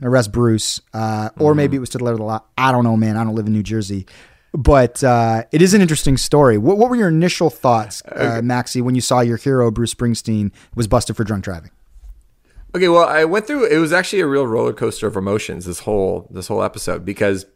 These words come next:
Speaker 2: when it first happened, I was like, "Oh man, you know, like, it just kinda goes to show that, like, you know, uh, dependence on alcohol or drugs can kinda hit you at any point." Bruce has been very open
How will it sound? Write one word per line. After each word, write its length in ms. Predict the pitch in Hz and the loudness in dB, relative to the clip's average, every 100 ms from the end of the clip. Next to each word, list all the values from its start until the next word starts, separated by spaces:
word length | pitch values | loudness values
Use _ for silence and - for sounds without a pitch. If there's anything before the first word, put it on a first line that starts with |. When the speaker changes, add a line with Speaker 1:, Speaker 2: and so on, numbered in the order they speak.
| - | -6
Speaker 2:
when 120 | 107 | -4
it 60 | 104 | 0
first 200 | 107 104 | 0 0
happened, 400 | 107 98 95 92 | 0 -2 -6 -8
I 100 | 98 | -10
was 100 | 98 | -10
like, 180 | 92 127 | -12 -10
"Oh 120 | 139 | -8
man, 280 | 101 113 110 | -4 -4 -2
you 100 | 113 | -2
know, 260 | 113 107 - - _ _ _ _ _ - | -2 -4 -12 -20 _ _ _ _ _ -2
like, 320 | 101 98 - | 0 0 -2
it 80 | 101 | -10
just 160 | 123 | -6
kinda 160 | - 123 | -2 2
goes 220 | 117 110 | 2 0
to 80 | - | -4
show 340 | - 98 127 | -2 2 2
that, 160 | 120 101 | 2 2
like, 280 | 95 90 - - | 2 0 -4 -12
you 160 | 95 95 | -6 -4
know, 340 | 92 92 92 - _ _ _ | -2 -4 -8 -14 _ _ _
uh, 260 | - 92 92 | -6 -4 -4
dependence 540 | 92 - 107 107 104 | -6 -4 -4 -4 -6
on 160 | 101 90 | -6 -2
alcohol 560 | 95 107 107 104 101 | -2 -2 0 2 2
or 40 | 95 | 2
drugs 320 | 98 104 101 | 0 -2 -2
can 120 | 101 | -8
kinda 260 | - 101 95 | -4 -4 -4
hit 240 | 113 98 | -6 -4
you 60 | 101 | -2
at 80 | 95 | -2
any 160 | 95 | -4
point." 420 | - 101 104 90 | -2 0 0 -2
Bruce 220 | 110 117 113 | -2 -2 -2
has 80 | |
been 160 | 92 101 | -6 -2
very 180 | 98 92 | -2 0
open 520 | 117 127 127 123 117 | 0 0 -2 -4 -8